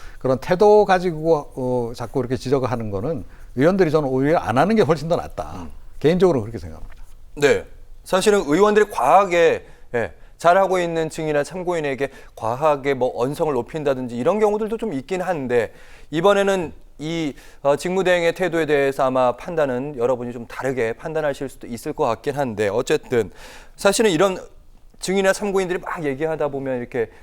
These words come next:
Speaker 2: 좀 격하게 얘기하는 부분도 있지 않습니까? 그러면 의원들이 그거에 대해서 제지를 안 하게 되면 다른 또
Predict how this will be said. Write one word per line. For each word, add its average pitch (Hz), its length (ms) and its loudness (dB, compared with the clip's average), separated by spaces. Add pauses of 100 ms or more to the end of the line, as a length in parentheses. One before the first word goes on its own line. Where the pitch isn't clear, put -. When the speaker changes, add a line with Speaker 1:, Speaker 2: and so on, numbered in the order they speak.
Speaker 2:
좀 151 100 -14
격하게 214 440 -2
얘기하는 151 320 -2
부분도 147 260 -12
있지 123 160 -10
않습니까? 131 400 -8
그러면 139 320 -2
의원들이 151 340 -2
그거에 147 300 0
대해서 135 260 -2 (320)
제지를 165 320 2
안 120 80 0
하게 156 160 0
되면 147 160 -2
다른 175 240 -2
또 185 320 -4